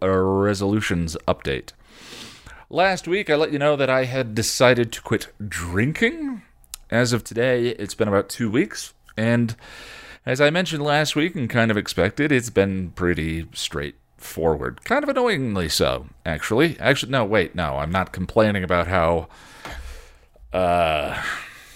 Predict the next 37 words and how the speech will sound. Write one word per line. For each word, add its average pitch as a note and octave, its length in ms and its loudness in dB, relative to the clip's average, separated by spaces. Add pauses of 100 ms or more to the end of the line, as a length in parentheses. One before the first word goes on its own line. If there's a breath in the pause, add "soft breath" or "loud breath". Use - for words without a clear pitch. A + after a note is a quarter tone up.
(1500 loud breath)
easy, A#2+ 680 0 (120)
or G#2 120 0
rather F#2 300 2
straightforward, F#2+ 640 2
it F2 80 -2
has E2+ 100 -6
been F#2+ 200 2
to E2 80 -6
stop F#2+ 300 2
my E2 140 -4
vice. - 680 0 (140)
Uh, C#2+ 340 -4
that E2 280 0
is D#2+ 200 -4
not E2 260 -4
the D2+ 60 -12
case. - 380 -2 (600 loud breath)
But, B2 280 4
um, B2 460 0 (280)
you C3+ 180 2
know, A2 260 2
again, B2+ 500 2
I, A#2 260 0
I, G2+ 540 0 (1300)
I A2 140 -2
was A#2 160 0
on B2 140 2
enough C#3 240 2
of A#2 120 0
a G#2+ 40 0
tear B2+ 380 2
before A2 340 2
I G#2 40 2
made G2+ 160 2
the F#2 100 -2
decision F#2+ 560 2
that F2+ 300 0